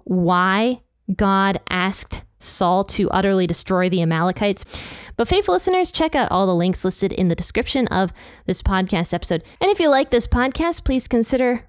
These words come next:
rating and reviewing it over on Apple Podcasts.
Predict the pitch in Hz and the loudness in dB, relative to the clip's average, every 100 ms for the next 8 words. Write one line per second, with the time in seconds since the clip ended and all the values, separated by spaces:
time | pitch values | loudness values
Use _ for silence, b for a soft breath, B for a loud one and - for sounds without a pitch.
0 | - 214 226 254 254 - - 214 202 175 | -2 0 2 2 0 -2 0 2 2 2
1 | 214 247 175 180 - 190 180 185 160 170 | 2 2 2 0 -2 0 0 0 2 0
2 | 160 175 170 - 156 151 - - 175 185 | 0 -2 -2 0 0 0 -4 -4 0 -2
3 | - 165 131 - - | -2 -4 -6 -8 -10